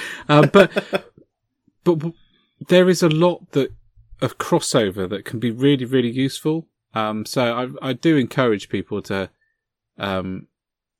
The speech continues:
go to things where, like Paw is a really good example where there was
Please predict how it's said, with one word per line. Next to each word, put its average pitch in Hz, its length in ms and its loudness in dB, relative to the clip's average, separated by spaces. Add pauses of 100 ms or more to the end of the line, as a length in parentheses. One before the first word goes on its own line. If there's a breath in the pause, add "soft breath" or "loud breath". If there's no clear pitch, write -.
(200)
go 139 200 4
to 120 160 -2
things 87 440 -10
where, 95 420 -6 (520)
like - 320 -4
Paw 135 380 2 (540)
is 117 100 -4
a 117 80 2
really 143 260 2
good 135 160 2
example 104 480 -4
where 104 140 -4
there 107 140 -4
was 110 200 -8